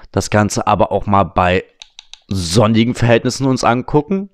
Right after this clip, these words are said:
und dann die Wagen mal. Im Übrigen, es kann gut sein, dass ihr die Wettereinstellung auf Gewitter macht, der speichert die auch und so kommt ihr das Tutorial auch machen. War auf alle Fälle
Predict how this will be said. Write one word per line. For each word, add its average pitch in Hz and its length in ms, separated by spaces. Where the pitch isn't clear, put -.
und 104 380
dann 92 240
die 90 240
Wagen 95 320
mal. 90 120
Im - 200
Übrigen, 185 400
es 120 160
kann 175 180
gut 202 140
sein, 160 180
dass 135 180
ihr 117 120
die 92 240
Wettereinstellung 123 540
auf - 200
Gewitter 120 380
macht, 123 240
der 87 120
speichert 117 420
die 113 80
auch 120 120
und 107 220
so 110 140
kommt - 280
ihr 110 60
das 101 80
Tutorial 113 580
auch 80 140
machen. 85 380
War 135 160
auf 143 80
alle 175 160
Fälle 160 260